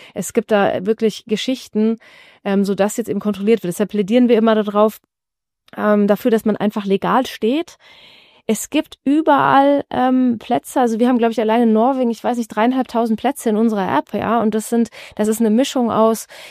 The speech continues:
dem, was man unter Freistehen versteht, also zum Beispiel auch Rastplätze einfacher Natur. Wir sagen immer an den wirklich schön hergerichteten Rastplätzen, an den Landschaftsstraßen sollte man möglichst nicht übernachten, zumindest nicht in der Hochsaison,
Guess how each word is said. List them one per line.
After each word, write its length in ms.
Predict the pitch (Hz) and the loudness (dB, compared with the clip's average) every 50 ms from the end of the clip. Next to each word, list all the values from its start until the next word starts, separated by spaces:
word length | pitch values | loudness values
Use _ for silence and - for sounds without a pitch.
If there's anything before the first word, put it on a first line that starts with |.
| - - | -4 0
dem, 180 | - 226 233 233 | 2 4 4 4
was 160 | 226 220 - | 4 2 0
man 100 | 226 196 | 0 -2
unter 200 | - 208 220 202 | -2 -2 -4 -4
Freistehen 720 | - - - 202 208 262 262 - - - 254 262 262 254 247 | -6 -2 0 2 2 2 0 -2 -4 -2 0 0 2 0 0
versteht, 580 | 240 - 262 240 - - 254 277 294 302 - - | -2 -6 -10 -8 -6 -2 0 0 0 0 -2 -4
also 240 | - - 202 190 | -4 -4 -2 -4
zum 160 | 202 - - 208 | -4 -4 -2 -2
Beispiel 260 | 202 - - - - | -2 -4 -4 -6 -6
auch 140 | - - - | -6 -4 -4
Rastplätze 680 | 202 247 - - _ - 294 277 269 - - - 254 - | -4 -6 -6 -10 _ -6 -6 -6 -6 -6 -6 -6 -4 -4
einfacher 580 | - 113 175 220 247 - - 247 - 247 247 240 | -4 -2 -2 -2 -2 -4 -6 -8 -4 -2 0 2
Natur. 420 | 233 233 233 - - 254 254 220 | 2 2 0 -2 -2 -2 0 0
Wir 100 | 214 208 | 0 0
sagen 280 | 196 208 196 208 214 202 | 0 0 0 0 0 0
immer 200 | - 214 214 208 | 2 2 2 2
an 160 | 131 196 202 | 0 0 0
den 220 | 202 202 202 202 190 - - - - - - - _ _ | 0 0 0 0 -2 -4 -12 -20 -20 -20 -20 -20 _ _
wirklich 320 | - 226 240 - 226 214 - | -2 -2 -2 0 -2 -4 -2
schön 200 | - - 233 226 | 0 0 2 2
hergerichteten 880 | 208 185 214 220 233 226 233 214 226 220 - - - 220 - 214 220 208 - _ | 2 2 0 0 2 2 2 2 0 -2 -2 -4 -8 -6 -4 -2 -2 -2 -4 _
Rastplätzen, 720 | - - 202 220 - - - - 214 208 - - - 208 | -6 -4 -4 -4 -4 -4 -4 -4 -4 -4 -4 -4 -4 -4
an 240 | - 151 202 226 226 | -2 0 0 0 0
den 100 | 214 214 | 0 0
Landschaftsstraßen 760 | 196 196 190 196 208 - 214 202 - - - - 190 190 - 202 | 2 2 2 0 0 -2 -6 -8 -10 -8 -6 -6 -4 -4 -4 -4
sollte 260 | 180 190 196 - 208 | -2 -2 -4 -2 -4
man 220 | 202 190 185 185 | -4 -2 -2 0
möglichst 400 | 185 196 214 214 - 208 190 - - - _ | 0 0 0 0 -2 -6 -8 -10 -12 -12 _
nicht 340 | - 196 226 254 - - - | 0 2 2 2 0 -2 -6
übernachten, 500 | - 226 233 226 220 226 220 - - 208 | -4 0 0 2 2 2 0 -2 -6 -12
zumindest 380 | - - 208 220 233 233 - - | -6 -2 0 2 2 2 0 -4
nicht 140 | 214 - | -6 -4
in 60 | 208 208 | -2 -2
der 100 | 190 190 | 0 0
Hochsaison, 520 | 226 220 - - 220 202 196 208 208 208 | -2 -4 -4 -6 -6 -2 0 0 0 0